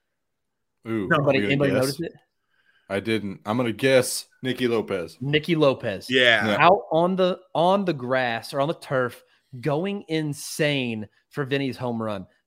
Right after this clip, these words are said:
Speaker 2: That is leadership. That is showing the kids who are here for the first time what being competitive looks like and what caring looks like and what being passionate looks like.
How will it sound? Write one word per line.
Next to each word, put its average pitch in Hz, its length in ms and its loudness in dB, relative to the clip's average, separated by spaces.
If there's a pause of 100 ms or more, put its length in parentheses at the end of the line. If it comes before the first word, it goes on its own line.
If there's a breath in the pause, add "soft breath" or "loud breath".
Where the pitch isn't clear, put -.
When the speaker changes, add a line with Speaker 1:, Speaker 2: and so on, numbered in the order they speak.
Speaker 2:
That 143 180 0
is 123 160 -6
leadership. 117 680 -6
That 147 320 2
is 123 460 -4 (500)
showing 202 640 0
the 180 80 -4
kids 131 720 -4
who 135 80 -6
are 110 200 -4
here 170 300 0
for 170 100 -12
the 151 60 -4
first - 400 -4
time 113 480 -6 (300)
what 147 260 -4
being 156 220 0
competitive 127 600 -6
looks 120 280 -8
like 107 260 -6
and 123 100 -8
what 147 280 -4
caring 135 440 -2
looks 117 280 -8
like 107 160 -8
and 123 100 -8
what 139 120 -4
being 147 200 -4
passionate 127 560 -6
looks 110 240 -10
like. 107 240 -4